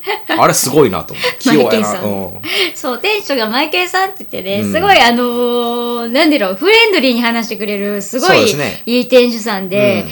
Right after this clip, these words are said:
Speaker 1: うん。
Speaker 2: いつもニコニコしてるんですけど、
Speaker 1: うん。
Speaker 2: うん。で、ここのお店に行くと必ず頼んでいるお酒というのが、マノ？
Speaker 1: ハイ力。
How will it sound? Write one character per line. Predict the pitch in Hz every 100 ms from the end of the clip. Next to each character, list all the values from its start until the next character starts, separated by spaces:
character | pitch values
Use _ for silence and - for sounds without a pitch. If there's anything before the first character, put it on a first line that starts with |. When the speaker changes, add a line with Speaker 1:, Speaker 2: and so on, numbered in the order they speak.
| 240
Speaker 1:
う | 320
ん。 |
Speaker 2:
い |
つ | 330
も | 359
ニ | 320
コ | 294
ニ | 269 202
コ | 202
し |
て | 202
る | 190
ん | 180
で | 185
す | -
け | 185
ど、 | 190
Speaker 1:
う |
ん。 | - - 80 - - - -
Speaker 2:
う |
ん。 | 214 214 180 -
で、 | 339
こ | 349
こ | 330 440
の | 370 254 202
お |
店 | 220 226 240
に | 233 226
行 | 220
く | 240
と | 226 214
必 | 247 294 403
ず | 330 240 196
頼 | 254 285
ん | 262
で | 285 285
い |
る | 262
お | 233
酒 | 240 262
と | 285
い | 247
う |
の | 240
が、 | 302 339 - - - 190
マ | 262
ノ？ | 285 370 480 - -
Speaker 1:
ハ | - 120
イ | 120
力。 | 107 - 98